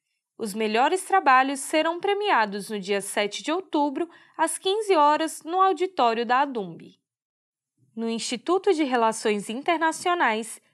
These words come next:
crianças de sete a dez anos da Escola Classe vinte e quatro de Ceilândia aprenderam sobre cidadania,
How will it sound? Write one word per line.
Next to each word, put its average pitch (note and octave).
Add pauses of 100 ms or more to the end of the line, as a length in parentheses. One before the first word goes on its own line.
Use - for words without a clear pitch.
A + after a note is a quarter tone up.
(220)
crianças E4+
de D#4+
sete A3
a G3+
dez B3
anos G3+
da G#3+
Escola F4+
Classe C4
vinte C#4
e -
quatro A3
de G3
Ceilândia D4+ (300)
aprenderam E4+
sobre G#3
cidadania, C4